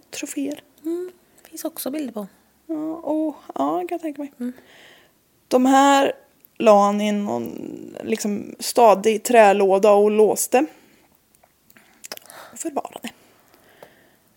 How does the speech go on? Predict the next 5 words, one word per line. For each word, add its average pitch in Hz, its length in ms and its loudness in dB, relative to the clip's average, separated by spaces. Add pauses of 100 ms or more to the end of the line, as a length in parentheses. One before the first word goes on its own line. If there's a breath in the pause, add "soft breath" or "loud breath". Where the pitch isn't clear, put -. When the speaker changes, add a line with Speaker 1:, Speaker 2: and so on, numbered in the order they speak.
(100)
Speaker 1:
Anthony 254 400 2
Sears 285 640 0 (140)
var 220 560 6
Jeffrey 220 320 -2
Dahmers - 520 -2